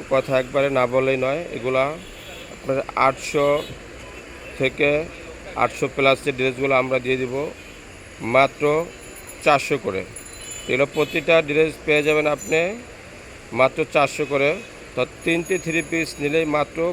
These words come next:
বারোশো টাকায় পেয়ে যাচ্ছেন। এগুলো প্রতিটি থ্রি পিস পেয়ে যাচ্ছেন মাত্র চারশো টাকায়।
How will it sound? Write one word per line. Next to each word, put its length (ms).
বারোশো 380
টাকায় 340
পেয়ে 160
যাচ্ছেন। 380
এগুলো 300
প্রতিটি 580
থ্রি 160
পিস 300
পেয়ে 200
যাচ্ছেন 540
মাত্র 600
চারশো 340
টাকায়। 440